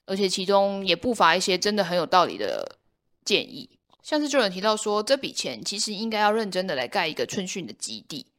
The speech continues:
因为对于日韩的球队来讲，像台湾这样子冬天温暖的气候，其实是非常吸引人的。而且如果以后他们固定来这边做春训的话，其实对于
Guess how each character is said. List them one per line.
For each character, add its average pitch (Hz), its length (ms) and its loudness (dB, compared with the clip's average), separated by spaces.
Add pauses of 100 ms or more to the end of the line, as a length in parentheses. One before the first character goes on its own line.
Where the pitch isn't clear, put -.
因 247 120 -4
为 269 120 8
对 262 180 10
于 214 40 0
日 262 140 8
韩 196 140 2
的 175 100 2
球 170 200 0
队 208 120 2
来 143 200 0
讲， - 200 -4 (260)
像 285 260 0
台 214 140 2
湾 214 180 4
这 233 100 0
样 202 160 2
子 190 100 -6
冬 208 180 -2
天 214 180 -4
温 226 140 2
暖 165 160 -2
的 90 80 -8
气 175 240 -4
候， 180 220 0 (120)
其 - 160 -8
实 202 140 -4
是 208 160 2
非 202 160 4
常 180 200 -6
吸 170 200 -2
引 175 140 -8
人 50 260 -12
的。 101 160 -14 (300)
而 226 100 4
且 226 160 6
如 214 180 2
果 247 200 8
以 175 140 0
后 233 200 6
他 220 140 4
们 220 160 2
固 254 160 -2
定 233 200 2
来 165 160 6
这 165 160 -2
边 196 220 -2
做 202 160 2
春 185 180 -4
训 185 220 -8
的 113 100 -8
话， - 240 0 (380)
其 - 140 -10
实 226 100 -4
对 233 320 4
于 214 80 0